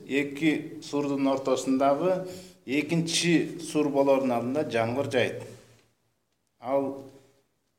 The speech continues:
урукка окшогон жар-, жамгыр. Ал жамгырдан анан кийин тирүү адамзат өзгөчө өсүп чыгат. Жылаңач бойдон. Жана жылаңач төрөгөндөй, төрөлгөндөй.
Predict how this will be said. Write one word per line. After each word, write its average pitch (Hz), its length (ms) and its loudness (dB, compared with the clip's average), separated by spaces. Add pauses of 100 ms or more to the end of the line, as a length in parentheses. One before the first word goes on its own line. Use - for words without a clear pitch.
урукка 143 460 -2
окшогон 156 460 0
жар-, 131 300 4
жамгыр. 113 400 -4 (240)
Ал 127 200 -6
жамгырдан 113 580 -4
анан 117 340 -4
кийин 113 260 -10 (720)
тирүү 120 560 -6
адамзат 110 640 -4
өзгөчө 98 400 -8
өсүп 98 240 -10
чыгат. 87 400 -16 (220)
Жылаңач 107 480 -10
бойдон. - 400 -18 (400)
Жана 117 260 -12
жылаңач 110 480 -6
төрөгөндөй, 95 480 -8 (100)
төрөлгөндөй. 92 600 -10